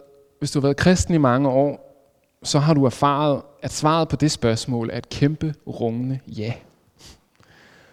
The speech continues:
For du er også selv faldet i synd mange gange. Du har endda ønsket at falde i med, med begge ben og med armene med. Og måske står du nu med en følelse af,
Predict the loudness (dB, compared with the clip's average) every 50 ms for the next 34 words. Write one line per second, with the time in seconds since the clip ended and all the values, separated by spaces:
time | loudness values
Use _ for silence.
0 | _ _ -2 0 2 4 6 6 6 6 6 2 4 4 4 4 4 2 2 2
1 | 4 4 4 2 0 0 -2 0 2 4 4 4 4 2 2 2 2 0 0 -2
2 | -2 -2 -2 -2 -4 -6 -8 -10 _ _ _ _ _ _ _ _ _ _ _ _
3 | _ _ -4 -2 0 2 2 0 0 0 0 0 0 0 0 0 2 2 2 2
4 | 2 0 0 0 0 -4 -6 -10 -10 -10 -8 -4 -4 -4 -4 -4 -6 -8 -4 2
5 | 6 8 8 8 6 4 2 0 0 0 -2 -4 -4 -4 -4 -4 -6 -6 -6 -4
6 | -2 0 0 0 0 -2 -4 -6 -8 -12 _ -20 _ _ _ _ -20 -20 _ _
7 | _ _ _ _ _ _ _ _ _ _ _ _ _ -20 -20 _ _ _ _ _
8 | _ _ _ _ _ _ -4 -2 0 2 2 2 2 4 2 2 2 4 6 6
9 | 6 6 6 6 6 4 4 4 6 6 6 4 4 4 4 6 6 4 2